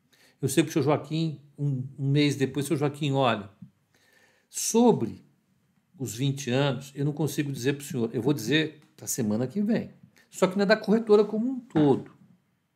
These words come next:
É só da área de gastos com papel sulfite. O resto, a receita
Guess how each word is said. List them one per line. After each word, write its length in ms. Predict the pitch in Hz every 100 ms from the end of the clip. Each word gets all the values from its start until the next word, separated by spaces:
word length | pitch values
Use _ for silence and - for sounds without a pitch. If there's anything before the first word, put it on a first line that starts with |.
| _ _ _ _ _ _ _ _ _ _ _ _ _
É 80 | 160
só 340 | 143 - 214
da 240 | 233 220 165
área 520 | 143 151 170 196 208 - _ _ _ _ _
de 160 | 113 170
gastos 920 | 180 147 156 175 - - 190 - - _ _ _ _ -
com 120 | 185
papel 380 | 190 185 180 175
sulfite. 760 | - 196 - 127 - - - _ _ _ - _ _ _ _ _ _ _ _ _ _ _ _ _ _ _ -
O 80 | 220
resto, 440 | 220 233 - 151
a 40 |
receita 720 | 135 175 - - 143 123 -